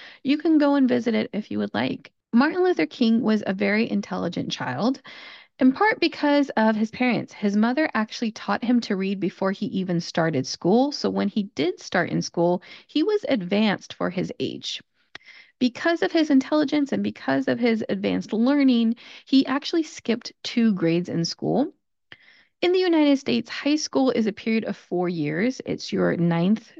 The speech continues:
through twelfth year of school, and it's usually about age thirteen to age seventeen or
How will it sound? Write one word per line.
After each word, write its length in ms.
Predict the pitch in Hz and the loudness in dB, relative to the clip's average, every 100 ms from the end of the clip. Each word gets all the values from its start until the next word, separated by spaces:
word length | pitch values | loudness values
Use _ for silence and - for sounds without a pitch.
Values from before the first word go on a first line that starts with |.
| - | -8
through 160 | 190 180 | -4 -4
twelfth 500 | - 196 190 - - | -4 -2 -2 -4 -6
year 240 | 190 175 170 | -2 0 0
of 180 | 165 | -2
school, 500 | 170 - 240 269 302 - | -6 -4 0 2 0 0
and 200 | 254 269 | 2 2
it's 200 | 311 - | 0 -4
usually 540 | 320 403 392 - 330 | -6 -4 -2 -2 -2
about 340 | 254 262 262 262 | -2 0 0 0
age 520 | 247 247 254 233 - _ - | -2 0 0 -4 -10 _ -4
thirteen 800 | 233 240 - - 233 226 220 220 | -2 -2 -4 -2 2 4 4 4
to 220 | 220 - - | 0 -6 -2
age 240 | 208 196 | -2 -2
seventeen 800 | - - 202 190 - 196 185 180 | -6 -4 0 0 0 0 0 0
or 140 | 147 | -2